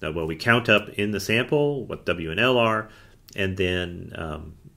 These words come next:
we, uh, compute the ways for each possibility, uh, to observe the sample, and then, uh, we normalize those ways into a probability, and we return all of this, um, as a result. So here's the function header,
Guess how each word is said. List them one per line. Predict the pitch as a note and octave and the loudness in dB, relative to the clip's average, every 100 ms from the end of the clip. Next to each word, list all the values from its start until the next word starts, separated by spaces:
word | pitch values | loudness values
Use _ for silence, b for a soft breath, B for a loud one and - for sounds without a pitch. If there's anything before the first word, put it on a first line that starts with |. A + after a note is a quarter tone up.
| _ _ - - | _ _ -16 -10
we, | D2+ D#2 - | -8 -8 -10
uh, | - - - | -10 -10 -14
compute | - F#2 A#2+ B2 - | -16 0 0 0 -4
the | |
ways | D#2+ G2+ G#2 G2+ - | 0 4 6 4 2
for | F#2+ | -4
each | E2+ | -4
possibility, | - D2+ - F2+ E2+ - - B B B - - | -6 -6 -8 -8 -6 -8 -10 B B B -20 -14
uh, | E2 | -12
to | - D#2 | -8 -2
observe | G2+ C3 A#2 | 6 6 6
the | A2 | 2
sample, | G#2 F#2 F#2 - - - - - - - - - - | 0 0 -4 -12 -18 -20 -20 -20 -20 -20 -20 -18 -10
and | E2+ E2 E2 | -8 -6 -6
then, | E2+ D#2+ E2 b b b - - | -6 -8 -12 b b b -20 -16
uh, | D#2 D2 - - - - - | -10 -10 -10 -12 -18 -18 -10
we | E2+ D#2 - - - - - - | -8 -8 -12 -18 -20 -20 -20 -20
normalize | - G2 G#2+ G#2 F#2+ E2+ E2 | -4 2 4 4 4 4 2
those | D#2 D#2+ - | 0 -2 -2
ways | D2 C#2+ | -4 -6
into | C#2+ C#2+ - | -10 -10 -10
a | |
probability, | - C2+ C#2+ D#2+ E2+ D2+ D2 B B - | -8 -8 -4 -2 0 -2 -6 B B -4
and | F#2+ | 0
we | G#2+ | 2
return | G#2+ G#2+ A#2+ A#2 G#2 | 2 4 6 6 6
all | F2 E2+ | 2 -4
of | |
this, | F2 - - - - | -8 -8 -10 -16 -14
um, | - D2 D#2+ - - | -10 -8 -10 -14 -10
as | D2 | -8
a | |
result. | D#2+ - - - - - - - B B B | -8 -10 -12 -12 -16 -20 -20 -20 B B B
So | - D#2+ D2 | -6 -4 -2
here's | F#2 F#2 - | 0 0 0
the | D2+ | -6
function | D2+ - - | -6 -8 -12
header, | - B2+ E3 F#3+ | 0 4 4 2